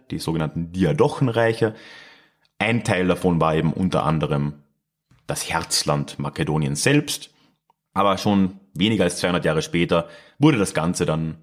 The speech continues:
von Rom zu einer Provinz gemacht. Das heißt, da schlug das, das Pendel dann endgültig weg von Griechenland in Richtung Rom und ja, Makedonien wurde zu einer Provinz. Die trug allerdings auch immer noch den Namen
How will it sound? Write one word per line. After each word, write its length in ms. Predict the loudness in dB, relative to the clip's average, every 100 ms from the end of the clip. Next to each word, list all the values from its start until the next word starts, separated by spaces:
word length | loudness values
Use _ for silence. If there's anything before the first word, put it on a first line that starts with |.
| _
von 220 | -4 -2 0
Rom 420 | 0 0 0 0
zu 160 | -4
einer 380 | -4 -2 -4 -6 _ _ -4
Provinz 480 | 0 2 0 -2
gemacht. 400 | -6 -8 -12 -16 _ -20 -20 -14
Das 120 | -4 -2
heißt, 200 | -2 0
da 180 | 0
schlug 220 | 0 -2 0
das, 260 | -2 0
das 200 | -4 -2
Pendel 320 | -2 0 2
dann 140 | 0 0
endgültig 760 | -2 -2 0 0 0 -4 -6
weg 260 | -4 -4 -4
von 200 | -4 -4
Griechenland 640 | -4 -8 -4 -2 -2 -4 -12 _ _ _ _
in 160 | 2 4
Richtung 480 | 2 0 0 -2 -4
Rom 580 | -4 0 2 2 -2 -6 -20 _ _ _ _
und 400 | 2 2 2 -2 -4
ja, 100 | -2
Makedonien 600 | -2 -4 -2 0 0 0
wurde 180 | -4 -4
zu 180 | -4
einer 340 | -4 -6 -10 -14 _
Provinz. 760 | -4 -2 0 -2 -2 -6 -6 -10 _ _ _ _ _ _ _ _ _ _ _ 2
Die 140 | 4
trug 240 | 4 4
allerdings 560 | 4 4 4 6 6 6
auch 180 | 2 2
immer 180 | 4 4
noch 120 | 2
den 160 | 2
Namen 560 | 2 2 2 2 0 -4